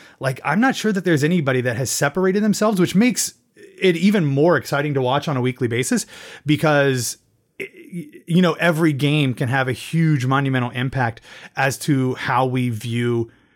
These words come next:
in each individual team, how we view each conference, how we view the entire sport.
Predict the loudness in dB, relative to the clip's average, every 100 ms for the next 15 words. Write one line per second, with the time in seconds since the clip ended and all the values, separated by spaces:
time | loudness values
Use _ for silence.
0 | _ _ -4 -4 -2 0 2 2 0 -2
1 | -4 -2 -4 -2 0 0 -2 -6 -6 -4
2 | -2 -2 -4 -4 -4 -4 -4 -4 -2 -2
3 | -4 -6 -6 -6 -4 -4 -4 -6 0 0
4 | 0